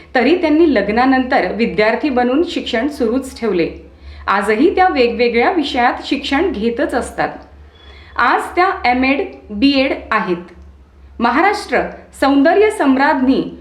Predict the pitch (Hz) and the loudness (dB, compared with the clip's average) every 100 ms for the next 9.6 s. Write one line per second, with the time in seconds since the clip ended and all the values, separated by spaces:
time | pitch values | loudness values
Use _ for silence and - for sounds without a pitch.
0 | - 214 220 277 359 311 269 285 302 285 | -8 0 2 2 0 0 2 2 0 -2
1 | 247 247 302 359 349 262 233 196 165 185 | -2 0 2 2 2 0 2 0 0 -2
2 | 143 - - - 233 262 277 349 - - | -2 -8 -20 -8 0 0 2 0 -2 0
3 | 269 381 349 160 - - - - - 311 | 2 4 4 2 -2 -8 -20 -8 -4 -4
4 | - 403 403 349 359 285 262 - 277 262 | -2 0 2 2 2 2 -2 0 2 2
5 | 254 208 - - 214 262 - 220 214 269 | 2 0 0 -4 -4 -4 -6 -2 0 0
6 | - 269 262 269 277 226 262 302 254 226 | -2 0 0 0 -2 0 2 2 2 2
7 | 202 277 - - - 233 247 302 226 226 | 0 -2 -6 -14 -8 -2 0 0 0 0
8 | 208 214 185 175 143 - - - - - | 0 -2 -2 -4 -8 -12 -20 -20 -20 -14
9 | - 240 226 294 269 302 | 0 2 4 4 4 2